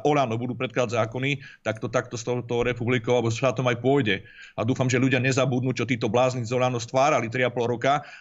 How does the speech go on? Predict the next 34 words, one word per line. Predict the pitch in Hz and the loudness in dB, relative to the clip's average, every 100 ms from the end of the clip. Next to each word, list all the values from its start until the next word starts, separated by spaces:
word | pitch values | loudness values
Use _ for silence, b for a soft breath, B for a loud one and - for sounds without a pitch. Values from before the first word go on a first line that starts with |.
| - | -4
a | 104 104 | -2 0
nie, | 123 | -2
že | 139 120 | -2 0
sa | 123 | 0
dajú | 123 | 0
znova | 113 127 120 | 0 2 2
oklamať, | 120 131 131 131 - B 117 113 | 2 2 4 2 -2 B -4 -2
dá | 101 123 | 0 -2
sa | 123 | -2
povedať, | 117 120 117 117 B B | 0 0 0 -6 B B
nie | 117 135 | 0 2
bláznom, | 123 131 131 131 127 | 4 4 2 -2 -2
ale | 120 | -2
geniálnym | 113 143 139 131 127 123 120 | 0 2 2 4 2 0 0
mágom, | 127 135 120 113 | 2 2 0 -4
čo | 123 | -4
sa | 123 | -4
týka | 113 110 113 | -2 0 0
v, | 113 - - 107 | -8 -20 -12 -12
v | 101 | -2
politike. | 147 135 139 - 143 143 B B - | 0 2 0 0 0 0 B B -12
Vždy | 113 131 | -2 -2
s | 139 | 0
niečím | 135 127 | -2 -2
myslí, | 127 123 135 | -4 0 0
aby | 120 | 2
tých | 127 127 | 0 -2
ľudí | 127 127 | -2 -2
zaujal | 113 113 117 131 127 | 0 2 4 4 4
a | 120 | 2
proste | 123 120 120 | 0 -6 -6
ich | 123 | -2
nejako | 123 117 | -2 0
nachytal. | 120 135 127 104 | -2 0 -2 -2